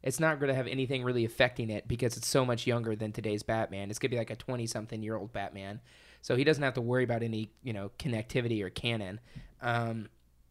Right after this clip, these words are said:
he just has to maybe, I would say he would probably cast, uh, uh, the same Commissioner Gordon, probably cast the same Alfred you'd have to,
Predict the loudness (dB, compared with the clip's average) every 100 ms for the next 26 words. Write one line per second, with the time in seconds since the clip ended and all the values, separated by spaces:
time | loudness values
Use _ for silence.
0 | _ _ _ -14 -4 4 4 6 4 2
1 | 0 0 4 4 4 2 2 4 2 4
2 | 2 4 4 2 0 -4 -4 -4 -4 -6
3 | -4 -4 -4 -8 _ -6 -2 0 -2 -2
4 | -2 -2 -2 0 4 4 2 -2 -2 -4
5 | -4 -4 -4 -8 -8 -8 -6 -4 -4 -2
6 | -2 -4 -12 -20 -8 0 2 2 -2 -2
7 | -2 -2